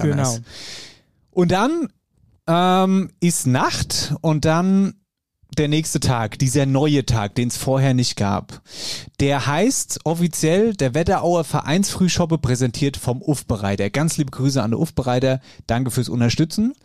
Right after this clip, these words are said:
Speaker 1: So ist es.
Speaker 2: Ähm, Wetterauer Vereinsfrühschoppe. Was heißt das genau?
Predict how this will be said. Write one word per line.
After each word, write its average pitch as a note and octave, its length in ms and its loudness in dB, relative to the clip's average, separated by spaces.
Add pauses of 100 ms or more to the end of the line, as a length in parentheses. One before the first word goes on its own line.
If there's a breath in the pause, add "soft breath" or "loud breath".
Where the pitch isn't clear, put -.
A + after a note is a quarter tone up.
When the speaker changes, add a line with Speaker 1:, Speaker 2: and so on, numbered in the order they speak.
Speaker 1:
So B2+ 180 0
ist C3 120 0
es. G3+ 180 -2
Speaker 2:
Ähm, C#3+ 640 2 (960)
Wetterauer F3+ 480 2
Vereinsfrühschoppe. A#2+ 1000 0 (180)
Was D#3+ 300 -2
heißt C3+ 280 0
das A#2 140 -2
genau? G2+ 460 -2